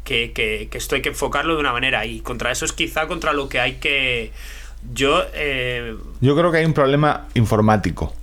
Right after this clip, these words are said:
Speaker 2: que es que a la hora de redactar un artículo, eh, tú pones una única foto de portada. Y entonces, eh,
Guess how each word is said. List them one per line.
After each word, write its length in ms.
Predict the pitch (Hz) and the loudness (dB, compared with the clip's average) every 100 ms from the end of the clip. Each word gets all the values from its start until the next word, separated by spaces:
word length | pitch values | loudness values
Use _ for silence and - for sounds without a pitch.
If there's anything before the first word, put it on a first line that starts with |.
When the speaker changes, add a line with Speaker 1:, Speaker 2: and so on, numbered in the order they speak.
| - - - - - - - - - - | -12 -14 -14 -14 -12 -12 -14 -14 -14 0
Speaker 2:
que 160 | 233 | 2
es 220 | 226 - - - - - - | 2 0 -10 -10 -12 -12 -4
que 60 | - | 0
a 40 | |
la 140 | 214 131 | 6 8
hora 140 | 151 | 8
de 60 | 147 | 8
redactar 380 | 147 127 - 131 | 8 6 6 6
un 100 | 117 | 6
artículo, 540 | 101 - 123 113 107 - - - - - - - - - - - - | 4 4 4 4 2 -4 -20 -20 -20 -20 -20 -20 -20 -10 -6 -4 2
eh, 260 | 101 - | 4 4
tú 140 | - 123 | 2 2
pones 280 | 127 131 127 | 4 4 4
una 300 | 123 - - - - | 2 2 -4 -16 0
única 360 | 139 143 127 | 4 4 4
foto 260 | 110 127 110 | 4 4 6
de 80 | 104 | 4
portada. 560 | 95 90 92 87 67 - - - - _ _ _ _ - - - _ - | 4 4 4 4 0 -12 -20 -20 -20 _ _ _ _ -20 -20 -20 _ 0
Y 60 | |
entonces, 400 | 110 123 123 - - | 4 8 6 6 2
eh, 260 | 98 90 | 4 4